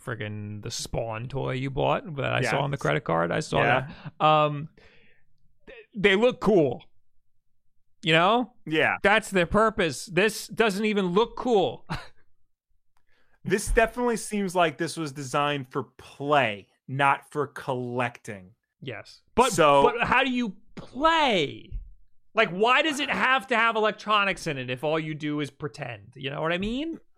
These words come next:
Speaker 2: I know, I know what you mean. I don't, like, this is something, like, we have to get our hands on in order to see, I guess, you know?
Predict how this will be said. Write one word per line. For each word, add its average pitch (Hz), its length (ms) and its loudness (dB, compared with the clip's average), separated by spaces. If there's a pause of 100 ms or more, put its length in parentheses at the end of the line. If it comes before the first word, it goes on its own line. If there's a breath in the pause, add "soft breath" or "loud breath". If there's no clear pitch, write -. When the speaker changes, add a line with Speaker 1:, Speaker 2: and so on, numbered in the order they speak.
(280)
Speaker 2:
I 180 160 6
know, 202 180 10
I 180 160 10
know 233 200 8
what 226 220 4
you 196 60 4
mean. 127 400 2 (2500 soft breath)
I 175 180 -8
don't, - 160 -10
like, 170 240 -2 (200)
this 196 200 0
is 220 120 -4
something, 208 680 0 (260)
like, 160 220 2
we 156 160 -4
have 160 300 2
to 175 80 -8
get 156 140 4
our 139 120 6
hands 143 340 0
on 131 180 2
in 127 80 -4
order 127 200 -2
to 117 40 -8
see, 131 300 -2
I 107 60 0
guess, 92 500 -8 (160)
you 113 80 -8
know? 110 320 -2